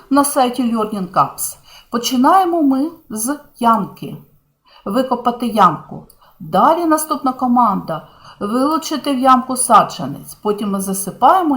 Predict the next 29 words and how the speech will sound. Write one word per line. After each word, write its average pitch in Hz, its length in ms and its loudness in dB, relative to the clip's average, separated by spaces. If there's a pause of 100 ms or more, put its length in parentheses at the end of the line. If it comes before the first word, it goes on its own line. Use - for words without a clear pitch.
ямку 180 460 -6
і 330 140 -2
поливаємо 214 720 2
водою. 170 520 -6 (440)
Щоб - 280 -2
перевірити, 285 600 -2
що 247 260 -8
стало, 294 480 2
чи 269 180 -8
стала 285 360 0
ця 254 180 -2
послідовність 220 760 -6
у 196 40 -6
нас 175 280 -4
алгоритмом, 175 680 -4
перевіряємо 240 840 4
виконання 208 500 -2
цього 190 300 -6
завдання. 160 680 -4 (840)
Окей, 240 600 -2 (220)
це 349 360 0
у 370 40 2
нас 302 180 2
вже 226 100 -6
стало 220 360 2
алгоритмом, 202 760 -2
ми 226 120 2
склали 247 540 2
правильно. 165 720 2